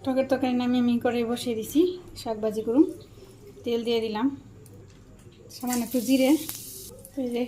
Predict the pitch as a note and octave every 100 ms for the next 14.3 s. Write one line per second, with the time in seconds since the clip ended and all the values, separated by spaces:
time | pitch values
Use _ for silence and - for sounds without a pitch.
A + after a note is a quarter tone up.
0 | - - B3 A#3+ B3 A#3+ A#3 - - -
1 | - - - - - - - - - -
2 | - - - - - - - - - -
3 | - - - - - - - - - -
4 | - - - - - - - - - -
5 | - - - - - - - - - -
6 | - A#3 A#3+ B3+ C#4 B3 A#3+ B3+ B3 B3
7 | B3 A#3 - C4+ C#4+ - G#3 A3+ A3 -
8 | D4+ - - - - - - - - -
9 | - - - - - - - - - -
10 | - - - - - - - - - -
11 | - A#3+ A3+ - - A3 A3 B3 A#3+ G#3+
12 | - G#3+ B3+ - - - - - - -
13 | - - - - - - - - B3+ A#3+
14 | A#3+ A#3+ A#3